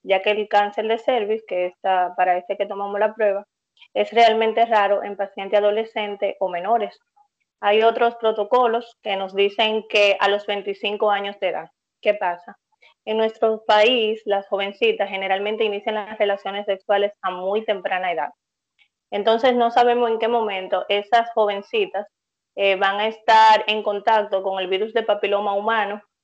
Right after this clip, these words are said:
que el de alto grado generalmente hace que se desarrolle de manera rápida el cáncer de cervix. Entonces, por eso en nuestro país se sugiere que las pacientes inmediatamente inicien las relaciones sexuales,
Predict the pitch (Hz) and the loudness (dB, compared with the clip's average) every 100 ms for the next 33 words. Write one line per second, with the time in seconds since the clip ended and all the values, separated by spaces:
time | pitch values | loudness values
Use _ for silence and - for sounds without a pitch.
0 | _ _ _ 180 175 170 185 185 185 190 | _ _ _ -2 0 0 -2 0 2 2
1 | 196 214 208 202 233 226 190 196 190 180 | 2 4 4 4 4 4 4 0 -6 -2
2 | 190 208 214 196 190 190 - - - - | 0 0 -2 -4 -6 -8 -10 -20 -20 -20
3 | - 202 208 247 226 226 220 214 214 208 | 0 0 2 2 2 2 0 2 0 2
4 | 208 214 208 202 190 196 208 202 190 185 | 2 2 0 -2 -2 2 0 0 0 0
5 | 180 180 180 _ 208 185 185 185 196 185 | 0 -6 -6 _ -8 -4 -4 -4 -6 -6
6 | 185 254 226 185 - 240 233 196 202 226 | 0 0 0 -6 -14 -20 -10 -8 -4 -4
7 | 220 208 208 226 247 226 220 208 202 196 | 0 2 4 2 -2 -2 -2 -4 0 0
8 | 208 233 254 254 208 175 143 - _ _ | 0 0 -2 -2 -4 -6 -6 -10 _ _
9 | _ _ 214 208 208 - 208 208 240 214 | _ _ 2 2 2 0 -2 0 0 0
10 | 208 - 220 214 208 208 220 247 240 240 | -2 -4 -4 -2 0 2 2 2 0 0
11 | 226 208 214 214 214 208 196 196 202 208 | 0 -2 -6 -6 -4 0 0 -2 -6 -6
12 | 208 202 - 254 240 214 | -6 -6 0 2 4 2